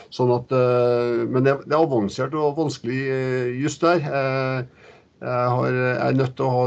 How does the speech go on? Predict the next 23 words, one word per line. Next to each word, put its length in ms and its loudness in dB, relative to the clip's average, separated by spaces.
tillit 400 -4
til, 140 2
eh, 960 -2
de 160 -4
som 160 -6
har 240 2
gjort 240 -2
jobben 380 2
på 80 -6
vegne 220 -2
av 20 -14
kommunen 320 -2
her 140 0
nå, 80 0
at 300 -2
det, 100 0
at 540 -4
det 100 -4
er 560 -2
greit, 160 -2
for 160 0
at 80 -6
det, 320 0